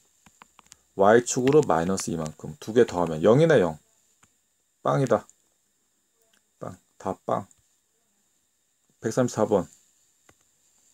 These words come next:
이 차 함수 Y는 마이너스 X 제곱의 그래프를 평행 이동하였더니 그림과 같은 그래프가 됐다.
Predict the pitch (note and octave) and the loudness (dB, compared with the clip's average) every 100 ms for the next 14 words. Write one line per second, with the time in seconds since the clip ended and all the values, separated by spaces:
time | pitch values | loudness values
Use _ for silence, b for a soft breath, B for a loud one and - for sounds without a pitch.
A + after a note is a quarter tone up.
0 | _ _ _ _ _ _ _ _ _ _ | _ _ _ _ _ _ _ _ _ _
1 | _ - C3+ C3 - D3+ D3 C3+ A2+ F#2 | _ -4 -2 0 4 4 4 4 4 4
2 | G2+ A2+ B2+ C3 A2+ F#2+ G#2+ A#2 B2 - | 6 6 6 6 4 4 4 6 2 4
3 | G#2 F#2 B2 - G#2 A2 A2 - G#2 G#2+ | 4 4 0 2 2 4 2 4 4 4
4 | - A2 A#2+ B2 - - G#3 G3+ G3 C3 | 0 2 4 2 -4 -2 2 4 4 2
5 | B2+ C3+ B2 B2+ - C3+ D3+ - B2+ B2+ | 2 2 4 2 2 -2 -2 -4 0 2
6 | B2+ A2+ G#2 G2 - D2+ - | 2 0 -2 -6 -6 -10 -10